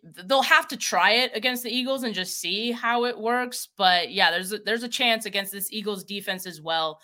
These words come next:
that screens also get blown up. Um, but you gotta try it and, you know, it, abort if it doesn't work.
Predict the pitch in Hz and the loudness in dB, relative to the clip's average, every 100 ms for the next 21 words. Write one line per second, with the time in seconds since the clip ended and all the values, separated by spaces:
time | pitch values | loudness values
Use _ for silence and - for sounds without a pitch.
0 | - _ _ - 160 156 131 _ _ - | -20 _ _ -2 2 2 2 _ _ -12
1 | - 180 175 160 156 160 165 160 - 156 | -10 -8 -6 -4 -4 -4 -8 -10 -10 -10
2 | 156 151 143 - _ _ _ _ _ 139 | -6 -4 -6 -8 _ _ _ _ _ -10
3 | 143 143 135 120 _ _ - 185 226 214 | -10 -12 -16 -16 _ _ -6 2 4 4
4 | 208 185 165 165 160 156 _ _ 151 151 | 0 0 2 2 -2 -4 _ _ -8 -6
5 | 147 147 139 - _ _ _ _ 131 117 | -6 -10 -14 -20 _ _ _ _ -16 -14
6 | 107 _ _ 120 104 - - 170 156 208 | -14 _ _ -10 -10 -10 -8 -8 0 2
7 | 185 156 - - 151 151 151 135 139 117 | 4 2 -2 -8 -4 -4 -4 -8 -8 -10